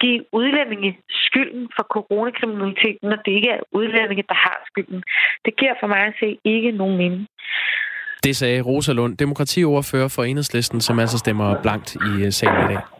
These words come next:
Speaker 2: Tak fordi du var med.
Speaker 1: Det var så lidt.
Speaker 2: Øhm, Kasper,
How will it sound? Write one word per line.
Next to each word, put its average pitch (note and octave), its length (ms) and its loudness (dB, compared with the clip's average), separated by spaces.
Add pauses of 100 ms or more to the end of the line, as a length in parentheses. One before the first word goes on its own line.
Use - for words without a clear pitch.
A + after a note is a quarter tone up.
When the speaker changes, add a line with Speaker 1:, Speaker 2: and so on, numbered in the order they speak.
Speaker 2:
Tak D#3+ 180 2
fordi F#3 120 0
du D#3 60 4
var D3+ 60 2
med. D#3 140 2 (840)
Speaker 1:
Det F#4 120 2
var F#4 140 2
så F#4 100 2
lidt. F4+ 140 -2 (960)
Speaker 2:
Øhm, A#2 480 2
Kasper, C3 400 0